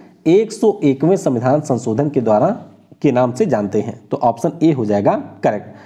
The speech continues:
अब देखिए, इसमें कई सारे आपके टैक्स रिप्लेस हो गए थे, जैसे कि एक्साइज हो गया, कस्टम हो गया, वैट हो गया, स्टेट के जो एक्साइज थे, इन सबको इसने रिप्लेस कर दिया था, तो ऑप्शन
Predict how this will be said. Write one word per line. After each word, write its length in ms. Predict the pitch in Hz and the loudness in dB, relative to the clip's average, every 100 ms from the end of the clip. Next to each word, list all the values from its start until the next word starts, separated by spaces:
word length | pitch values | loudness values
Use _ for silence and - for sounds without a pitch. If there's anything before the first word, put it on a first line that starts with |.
| - - 147 | -20 -8 -2
अब 60 | |
देखिए, 220 | 156 160 | 0 2
इसमें 260 | 202 202 202 | 2 0 0
कई 180 | 170 190 | 2 2
सारे 260 | 185 160 | 2 2
आपके 220 | 170 170 165 | 2 0 0
टैक्स 240 | 160 156 | 0 0
रिप्लेस 400 | 123 107 135 151 | -2 2 0 2
हो 60 | 156 | 2
गए 140 | 151 | 2
थे, 120 | 165 | 2
जैसे 240 | 143 123 143 | 0 0 2
कि 100 | 135 | 0
एक्साइज 400 | - 113 139 135 | 0 2 2 2
हो 100 | 139 | 2
गया, 300 | 131 127 131 - - _ - | 2 2 -2 -12 -20 _ -4
कस्टम 320 | 139 - 190 | -4 -2 -2
हो 160 | 156 139 | 0 0
गया, 380 | 127 123 127 - 113 | 2 2 0 -8 -4
वैट 380 | 107 160 190 | 0 2 2
हो 100 | 151 | 0
गया, 340 | 123 120 120 - - - - | 2 2 0 -2 -14 -20 -2
स्टेट 400 | 156 160 185 196 | -2 2 2 2
के 120 | 202 | 2
जो 100 | 170 | 0
एक्साइज 400 | 147 - 127 120 | 0 0 0 0
थे, 40 | 196 | -2
इन 200 | 190 143 | 0 0
सबको 300 | 135 - 147 | 0 0 0
इसने 200 | - 127 | 2 0
रिप्लेस 360 | 110 - 147 | 0 2 0
कर 140 | 160 170 | 2 0
दिया 220 | 160 165 | 2 2
था, 280 | 165 196 - - _ | 0 -4 -4 -20 _
तो 100 | - - | -6 -2
ऑप्शन 300 | 135 - | -2 -4